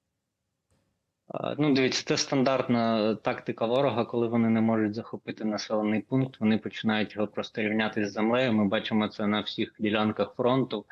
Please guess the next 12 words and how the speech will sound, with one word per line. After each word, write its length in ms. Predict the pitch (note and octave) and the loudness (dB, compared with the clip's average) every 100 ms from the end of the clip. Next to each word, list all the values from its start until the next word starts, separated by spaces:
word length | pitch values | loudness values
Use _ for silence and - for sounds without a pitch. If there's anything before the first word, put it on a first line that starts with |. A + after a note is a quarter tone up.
| - - - _ - | -16 -18 -18 _ -2
А, 460 | G#2+ G#2+ G#2+ G#2 - - | 0 2 2 0 -2 -8
заходячи 640 | D3 B2 - B2+ A#2+ - A2+ | -4 -2 0 2 2 2 4
туди, 220 | A#2+ A#2+ | 6 6
вони 220 | A#2 A2+ | 6 4
починають 540 | A2 - A#2+ A2+ G#2 A2 | 2 0 0 2 0 0
окопуватись, 920 | D3 C#3+ C3 A#2+ A2+ A#2 G2+ - A#2+ G#2+ | 0 2 2 2 2 0 -2 -2 -4 -2
копати, 680 | - A#2 A2+ G#2+ A2+ G#2 G2+ - - - _ - | -2 0 2 2 2 2 0 -6 -16 -20 _ -8
е, 360 | G#2+ G#2+ G#2+ | -4 0 0
окопи, 720 | - - - C3 A#2+ - A#2 A2 | -2 -4 0 2 2 0 2 4
бліндажі, 800 | A2+ A#2+ A#2 G#2+ A#2 A#2+ A#2 | 4 2 2 2 2 2 2
нори, 680 | A2 A#2 A#2 A2+ A2 G#2 G#2 | 2 2 2 0 0 0 0
але 580 | F#2 A2+ A2+ A2+ G#2+ | 0 0 2 2 0